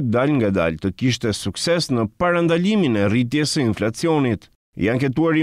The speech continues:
mesatar në edicionin e qershorit të vrojtimit priste që inflacioni të ishte mesatarisht tre pikë katër përqind gjatë dymbëdhjetë muajve të ardhshëm, nga tre pikë nëntë përqind një muaj më parë dhe duke zgjeruar një rënje që filloi në fund të vitit dy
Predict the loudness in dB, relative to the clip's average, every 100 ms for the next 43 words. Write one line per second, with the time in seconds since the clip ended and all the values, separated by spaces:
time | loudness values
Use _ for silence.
0 | 2 0 0 -2 -2 0 0 0 0 0
1 | -2 0 0 0 0 0 0 0 0 2
2 | 2 0 0 0 0 0 0 0 -2 -2
3 | -2 0 0 -2 0 0 0 -2 0 0
4 | 0 0 0 0 0 0 0 -2 -2 0
5 | 2 0 -2 -2 -2 -2 -2 -4 -2 -2
6 | -2 0 -4 0 -2 0 0 0 0 -2
7 | 0 0 2 2 2 0 0 2 2 0
8 | 0 0 0 0 0 -2 -2 -6 _ -8
9 | -2 -2 0 -2 -2 -2 -2 -2 -2 -2
10 | -2 -2 0 0 0 0 0 2 0 0
11 | 0 0 0 0 0 0 -2 0 0 0
12 | 0 2 2 2 2 0 0 2 0 0
13 | -4 _ _ -4 -4 0 0 2 2 0
14 | 0 -2 0 0 2 0 0 0 0